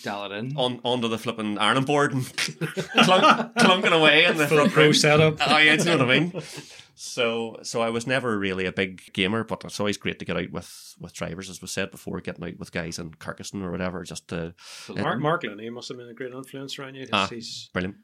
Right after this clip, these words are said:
Speaker 3: I've been out with him a couple of times, and I've never seen a man more relaxed.
Speaker 2: Yeah.
Speaker 3: It's full send, like.
Speaker 2: Yeah, yeah, yeah.
Speaker 3: I was out, I think it was Carcassonne one of our days,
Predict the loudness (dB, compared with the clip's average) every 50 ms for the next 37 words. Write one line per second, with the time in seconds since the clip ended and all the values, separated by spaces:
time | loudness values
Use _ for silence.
0 | _ _ _ _ -8 -6 -4 -4 -6 -6 -8 -10 -10 -12 -12 -14 -16 -14 -14 -14
1 | -12 -12 -12 -12 -12 -14 -14 -16 -16 -14 -14 -12 -12 -12 -12 -12 -14 -14 -16 -18
2 | -18 -18 -18 -18 -16 -16 -16 -14 -14 -14 -14 -14 -16 -18 -16 -18 -20 -20 _ -20
3 | _ _ _ _ _ _ -8 -8 -8 -8 -10 -8 -6 -6 -6 -6 -8 -10 -12 -14
4 | _ _ _ -16 -14 -14 -14 -14 -14 -14 -14 -14 -16 -16 _ _ -4 -2 0 0
5 | 0 0 -2 -4 -4 -6 -8 _ _ _ _ -18 -14 -10 -8 -8 -10 _ _ -20
6 | _ _ _ _ -20 -20 -20 -18 -18 -16 -14 -12 -12 -10 -10 -12 -12 -12 -14 -12
7 | -12 -14 -14 -14 -14 -14 -14 -14 -14 -16 -18 -20